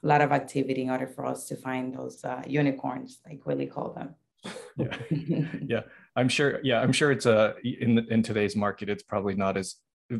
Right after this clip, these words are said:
Speaker 2: people realize that people will pay for that, even for that distressed asset. So it's,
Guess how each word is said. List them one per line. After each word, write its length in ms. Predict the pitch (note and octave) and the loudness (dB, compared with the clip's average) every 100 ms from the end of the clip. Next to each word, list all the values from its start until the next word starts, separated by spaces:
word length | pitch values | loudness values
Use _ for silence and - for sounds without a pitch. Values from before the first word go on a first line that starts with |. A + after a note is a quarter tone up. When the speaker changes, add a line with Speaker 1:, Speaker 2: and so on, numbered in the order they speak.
| - | -2
Speaker 2:
people 320 | C#3+ C3 A2+ | 0 2 2
realize 580 | G#2+ A#2 A2 G#2 G#2 - | 4 4 4 4 2 0
that 180 | G#2+ - | -4 -2
people 240 | A2 G2+ | -4 -2
will 140 | G2 F#2+ | -4 -4
pay 260 | G#2+ G#2 | -4 -4
for 180 | - G#2 | -2 -2
that, 240 | G2 G2 - - | 0 -2 -4 -2
even 220 | A#2 G#2 | 2 2
for 160 | G2 G2 | 0 -2
that 180 | F#2+ - | -2 -2
distressed 460 | G#2 - F#2+ - | -4 -2 -4 -2
asset. 380 | G2+ - G2+ - | -4 -2 -4 -2
So 160 | A#2 A2 | 0 0
it's, 160 | G#2 | 0